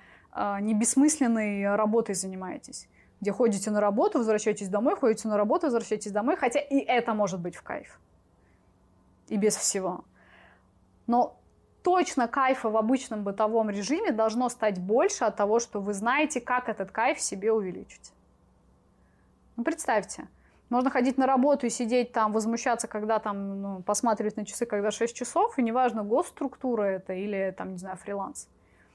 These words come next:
А можно ходить туда, смотреть: "Ой, сегодня этот в таком настроении пришёл, а этот в таком. Прикольный день, сегодня солнце, а завтра, не знаю, тучи". Ну и так далее. Вы сами этот кайф себе придумывать должны.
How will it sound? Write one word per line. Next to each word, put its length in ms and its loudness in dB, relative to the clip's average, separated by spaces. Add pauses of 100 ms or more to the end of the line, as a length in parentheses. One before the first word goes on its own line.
(340)
А 80 0
можно 240 4
ходить 420 2
туда, 480 2 (220)
смотреть: 420 2
"Ой, 180 4
сегодня 560 0 (200)
этот 300 0
в 80 -16
таком 320 2
настроении 500 -4
пришёл, 320 -6
а 60 2
этот 240 0
в 60 -20
таком. 400 -2
Прикольный 540 0
день, 180 -2
сегодня 280 -2
солнце, 440 -6
а 40 -4
завтра, 380 -4
не 140 -2
знаю, 200 -4
тучи". 540 -8
Ну 140 4
и 60 4
так 240 0
далее. 420 0
Вы 100 -2
сами 320 2
этот 180 0
кайф 220 0
себе 220 0
придумывать 500 -2
должны. 340 -8